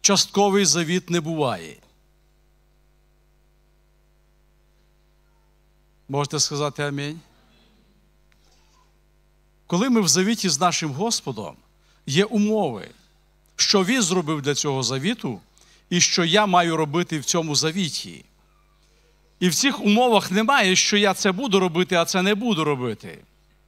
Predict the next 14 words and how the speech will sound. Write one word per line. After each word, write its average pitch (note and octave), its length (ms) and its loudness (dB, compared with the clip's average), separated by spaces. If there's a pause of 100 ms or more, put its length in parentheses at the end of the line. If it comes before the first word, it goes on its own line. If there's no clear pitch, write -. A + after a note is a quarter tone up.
(1700)
Коли G#3+ 220 6
Він B3 280 4
заключав G#3+ 580 4
завіт, F#3 500 2
або F#3 280 2
Він F#3+ 340 2
прийшов G3 840 2 (400)
і G#3+ 100 4
через A3+ 280 2
свою A3 260 2
кров G3+ 520 2 (920)
дав B3 280 6
цей A#3 220 2
завіт, E3 440 0